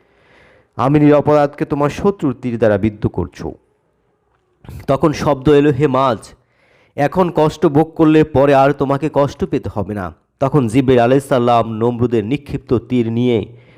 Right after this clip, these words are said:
মাছের রক্ত দ্বারা রঞ্জিত করে অভিশপ্ত নমরুদের দিকে ফিরিয়ে দেয়। নমরুদ মাছের রক্ত মাখা তীর হাতে পেয়ে মহা খুশি। তার ধারণা সে আল্লাহর থে-,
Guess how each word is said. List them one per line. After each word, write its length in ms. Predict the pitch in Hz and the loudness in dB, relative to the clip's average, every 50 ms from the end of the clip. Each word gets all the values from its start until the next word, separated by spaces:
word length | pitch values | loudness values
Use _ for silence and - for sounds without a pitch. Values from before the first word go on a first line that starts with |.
| _ _ - | _ _ -8
মাছের 460 | 101 104 117 123 123 - - 143 113 | -4 -2 -2 -2 -2 0 -2 0 2
রক্ত 380 | 110 127 143 - - - - - | 2 0 0 -2 -6 -16 -6 -2
দ্বারা 180 | 127 120 117 | 0 0 2
রঞ্জিত 440 | 101 110 139 151 147 139 143 139 139 | 2 0 0 -2 -2 -6 -6 -4 -4
করে 200 | 123 - 117 113 | -2 0 0 0
অভিশপ্ত 420 | 113 117 127 - - 123 - - | 0 -2 -4 -8 -10 -8 -6 -6
নমরুদের 500 | 123 101 110 117 120 117 123 117 113 107 | -4 -2 -2 -2 -2 -2 -4 -4 -4 -6
দিকে 180 | 101 104 98 104 | -6 -6 -6 -8
ফিরিয়ে 380 | - - - 127 104 92 82 76 | -8 -6 -6 -4 -4 -4 -6 -6
দেয়। 260 | - 76 57 57 - _ _ _ _ _ _ _ _ _ - 110 | -6 -8 -8 -8 -10 _ _ _ _ _ _ _ _ _ -4 0
নমরুদ 360 | 127 135 131 127 139 135 113 | 0 0 2 2 2 2 0
মাছের 460 | 110 104 110 120 131 - - 147 110 | -2 -2 -2 -2 -2 -2 -2 -2 0
রক্ত 320 | 117 131 123 - - - | 0 0 -2 -2 -6 -6
মাখা 260 | 135 123 117 120 127 117 | -6 -4 -4 -4 -6 -6
তীর 240 | - 123 123 110 | -4 -4 -4 -4
হাতে 400 | 101 - - 117 117 117 127 131 | -6 -8 -8 -8 -6 -4 -4 -4
পেয়ে 180 | - 120 110 104 | -2 0 -2 0
মহা 300 | 101 107 127 131 160 196 | 0 -2 -4 -4 -4 -6
খুশি। 420 | 190 - 143 - - 113 82 62 - _ _ _ _ _ _ _ _ _ _ - | -6 -6 -8 -8 -6 -8 -8 -10 -12 _ _ _ _ _ _ _ _ _ _ -2
তার 240 | 135 139 135 127 127 | 0 2 2 2 2
ধারণা 320 | 123 123 123 123 120 113 | 2 2 0 0 -2 -4
সে 180 | 110 - - 131 | -6 -4 -4 -2
আল্লাহর 480 | 113 110 107 104 104 92 110 113 107 | -2 -2 -2 -2 -4 -2 -2 -2 -4
থে-, 220 | 98 - - 107 | -4 -8 -10 -10